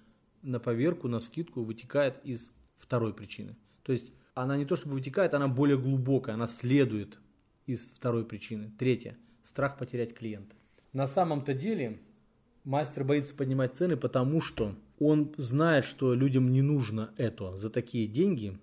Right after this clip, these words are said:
и клиент уйдет. Вот что кроется за тем, что мастер не чувствует ценности своей услуги. Когда он понимает, что он делает не то, что ценно, или то, что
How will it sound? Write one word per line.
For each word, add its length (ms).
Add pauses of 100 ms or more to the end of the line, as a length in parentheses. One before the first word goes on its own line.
(160)
и 80
клиент 580
уйдет. 520 (360)
Вот 340
что 180
кроется 560 (300)
за 300
тем, 180
что 180
мастер 380
не 160
чувствует 420
ценности 540
своей 220
услуги. 340 (380)
Когда 260
он 100
понимает, 360
что 120
он 80
делает 280
не 120
то, 200
что 160
ценно, 560 (400)
или 160
то, 180
что 180